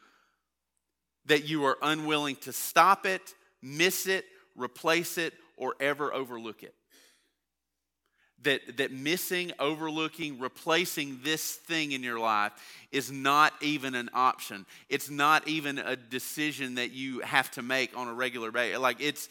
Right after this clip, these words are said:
it's a decision that you've made, and it, and it stands. And nothing will ever compromise it. This is the kind of commitment that we're, that we're talking about here.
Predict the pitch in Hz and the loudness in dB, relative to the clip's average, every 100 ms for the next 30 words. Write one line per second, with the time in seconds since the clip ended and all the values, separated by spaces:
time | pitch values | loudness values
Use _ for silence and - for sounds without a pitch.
0 | - - 143 151 - - 139 131 - 175 | -16 -6 -4 -2 -4 -4 -4 -4 -4 -2
1 | 170 151 143 139 147 143 127 147 151 127 | -2 -2 -4 -6 -6 -10 0 6 6 6
2 | 110 107 107 - - _ 131 131 147 - | 2 -4 -10 -20 -20 _ 0 2 2 -2
3 | - 127 139 156 - - 135 127 80 82 | -6 -2 0 0 -2 0 0 -2 -6 -12
4 | 104 - _ _ _ _ _ _ _ _ | -18 -18 _ _ _ _ _ _ _ _
5 | - 139 143 165 180 175 165 139 139 143 | -6 -4 2 4 4 0 -2 0 2 2
6 | 127 - 147 143 107 92 67 95 - _ | 0 -4 -2 -2 -6 -12 -14 -16 -20 _
7 | _ _ _ _ _ _ _ _ _ _ | _ _ _ _ _ _ _ _ _ _
8 | _ _ _ _ 151 175 185 160 165 165 | _ _ _ _ -2 0 -2 -4 2 4
9 | 147 - 151 151 151 123 120 123 117 110 | 4 0 -2 -2 -2 -4 -4 -4 -4 -6
10 | - 123 92 117 - 139 - 101 92 85 | -4 -4 -2 -4 -2 -2 -2 -8 -8 -8
11 | 95 85 80 | -10 -16 -18